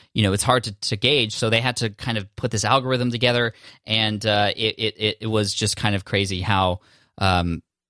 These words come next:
long that <laughs> process took. But I did get a little bit of money back, which was great. So I would definitely look into business insurance as well. Um, the, there's also another tool that my, I know my guy has used,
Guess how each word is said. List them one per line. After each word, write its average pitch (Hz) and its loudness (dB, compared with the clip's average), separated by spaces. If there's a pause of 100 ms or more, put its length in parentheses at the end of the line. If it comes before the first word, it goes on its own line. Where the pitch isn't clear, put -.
long 107 2
that - -4
<laughs> - -
process 117 -4
took. 110 -4
But 143 4
I 131 4
did 151 0
get 151 4
a 143 0
little 131 -2
bit 113 -2
of 107 -2
money 101 -4
back, 82 -4
which 92 -10
was 95 -10
great. 87 -4
So 117 -4
I 110 2
would 110 0
definitely - -2
look 107 -2
into 107 -4
business 95 -4
insurance 90 -6 (360)
as 95 -2
well. 90 0 (800)
Um, 107 2 (220)
the, 117 2
there's 120 2
also 131 2
another 120 2
tool 123 -2
that 107 2
my, 104 2
I 98 0
know 127 2
my 120 4
guy 107 2
has 101 -6
used, 98 -6